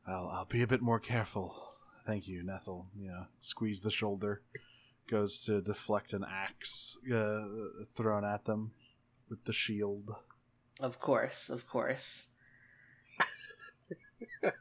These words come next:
Speaker 2: Then, um,
Speaker 1: Your move.
Speaker 2: let's, let's see, let's see. I'm gonna go with, I take, I take one blow too many. She's,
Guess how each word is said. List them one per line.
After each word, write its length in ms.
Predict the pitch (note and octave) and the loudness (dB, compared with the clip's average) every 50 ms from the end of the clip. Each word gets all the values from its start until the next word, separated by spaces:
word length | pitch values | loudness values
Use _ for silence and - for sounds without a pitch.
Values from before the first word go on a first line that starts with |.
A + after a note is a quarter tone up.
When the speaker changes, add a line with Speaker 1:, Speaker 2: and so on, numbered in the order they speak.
| - - - - _ _ _ - - _ _ _ _ _ _ _ _ _ _ _ _ _ _ - | -2 -2 -2 -2 _ _ _ -20 -20 _ _ _ _ _ _ _ _ _ _ _ _ _ _ -4
Speaker 2:
Then, 380 | D3 C3+ C3+ C3 B2+ B2 B2 B2 | -2 0 4 4 4 4 4 4
um, 600 | A#2+ A#2+ A#2+ A#2 A#2 A#2 A2+ A2+ A2 A2 A2+ A2+ | 4 6 6 6 4 4 2 0 -2 -2 -2 -2
Speaker 1:
Your 220 | - G#2 G#2 G#2+ | 0 0 0 0
move. 280 | G#2+ G#2+ A2 A#2+ A#2 G2+ | 0 0 0 0 2 0
Speaker 2:
let's, 500 | E3 E3 - - - - - - - - | -2 0 2 2 4 4 4 2 2 0
let's 200 | C#4 C4+ - - | -2 0 2 4
see, 680 | - - - - B2 A2+ - - A#2 - - - - - - - | 4 4 4 2 0 -2 -4 -8 -10 -12 -12 -14 -16 -18 -14 -12
let's 220 | B2 A#2+ - - | -10 -6 -2 0
see. 560 | - - - A#2 - - - - - - C#3 - - - - - _ _ _ _ _ _ _ _ | 0 0 0 -2 -4 -10 -12 -12 -14 -14 -14 -16 -20 -20 -20 -20 _ _ _ _ _ _ _ _
I'm 340 | - - - - - - | -20 -20 -20 -12 -2 2
gonna 60 | E3+ F#3 | 4 6
go 60 | A#3 | 6
with, 200 | C4 C4 - - | 6 4 4 0
I 40 | - | 0
take, 340 | - - A#3+ C4+ C4+ - - | 2 2 2 2 0 -2 -2
I 80 | - D3+ | 0 0
take 240 | D3+ - A#3+ A#3 - | 4 4 4 4 4
one 240 | D3+ D#3 D#3+ E3+ F3+ | 4 4 6 6 4
blow 180 | E3 D#3+ D#3+ | 4 4 2
too 220 | D#3 D#3 - - C3+ | 2 0 -2 -2 -2
many. 340 | B2+ A#2+ A#2+ A2+ G#2 - A#2+ | 0 0 -2 -2 -2 -4 -2
She's, 680 | A#2+ - - C#3+ C#3 C#3+ C#3 C#3 C#3+ C#3 - - - | 0 2 2 4 4 2 2 2 2 4 4 4 2